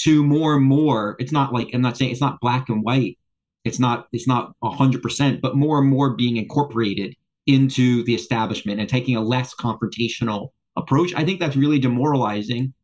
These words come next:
to our members and to the left, um, and as part of this crisis. So the point I want to get at is I just think,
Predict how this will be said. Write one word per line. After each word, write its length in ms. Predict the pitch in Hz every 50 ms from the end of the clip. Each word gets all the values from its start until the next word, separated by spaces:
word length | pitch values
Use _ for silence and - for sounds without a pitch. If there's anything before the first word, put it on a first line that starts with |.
| _ _ -
to 140 | - 131 123
our 160 | 123 123 113
members 760 | 113 120 127 147 151 151 160 156 151 151 147 143 - - - - - - - 131
and 120 | 123 117
to 60 | -
the 100 | 110 113
left, 500 | 110 113 120 123 107 - - - - - - _
um, 260 | 135 117 110 110 113
and 60 | 117 113
as 80 | 110
part 320 | - - - 135 143 139 135
of 80 | 110
this 360 | 110 120 117 - - - - - -
crisis. 400 | - 139 147 139 - 101 95 -
So 320 | 131 131 127 120 113 90 - - - _ _ -
the 60 | -
point 180 | - 170 180 165
I 80 | 151
want 180 | 160 170 165 143
to 60 | 131 131
get 180 | - 120 120
at 140 | 120 120 120
is 160 | - 120 113
I 100 | 131 127
just 180 | 127 147 139 -
think, 260 | 165 165 160 147 -